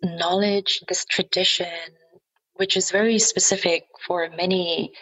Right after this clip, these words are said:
indigenous countries, but Asian countries, that it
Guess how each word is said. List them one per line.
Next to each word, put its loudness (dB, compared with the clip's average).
indigenous -2
countries, 0
but -2
Asian 2
countries, 0
that -2
it -2